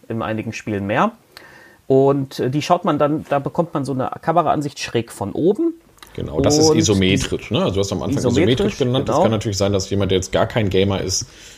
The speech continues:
Speaker 2: das Wort isometrisch nicht kennt. Das heißt eben genau, wie du schon sagst, eine Kamera von, Perspektive von oben, wobei du bei Solasta
Speaker 1: Genau.
Speaker 2: eine freie Kamerasteuerung hast. Also du kannst ganz nah ran und von oben,
Speaker 1: Ja.
Speaker 2: relativ weit von oben und,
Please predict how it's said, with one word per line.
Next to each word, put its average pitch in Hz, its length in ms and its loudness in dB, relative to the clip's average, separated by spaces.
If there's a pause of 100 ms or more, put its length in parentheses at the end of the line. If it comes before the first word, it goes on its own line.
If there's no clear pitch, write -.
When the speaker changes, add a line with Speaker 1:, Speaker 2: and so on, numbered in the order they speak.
(200)
Speaker 2:
das 90 380 -4
Wort - 240 0
isometrisch 92 540 0
nicht 110 160 -4
kennt. 98 180 0
Das - 140 0
heißt 101 200 2
eben 95 240 0
genau, 90 280 0
wie 92 80 0
du 90 80 -2
schon 87 180 -4
sagst, 92 240 0 (320)
eine 87 100 -6
Kamera 104 340 2
von, 101 320 -6
Perspektive 107 580 0
von 95 180 0
oben, 147 440 0 (420)
wobei 98 260 4
du 131 120 2
bei 104 120 6
Solasta 101 440 2
Speaker 1:
Genau. - 20 4
Speaker 2:
eine 101 100 4
freie 92 480 2
Kamerasteuerung 87 880 -2
hast. - 200 -8
Also 85 180 -2
du 87 60 -2
kannst 92 240 -4
ganz 92 200 -2
nah 90 140 0
ran 107 580 2
und 92 180 0
von - 180 -4
oben, 98 680 0
Speaker 1:
Ja. - 40 -12
Speaker 2:
relativ 95 440 0
weit 87 180 -2
von - 160 -6
oben 98 260 0
und, - 160 -6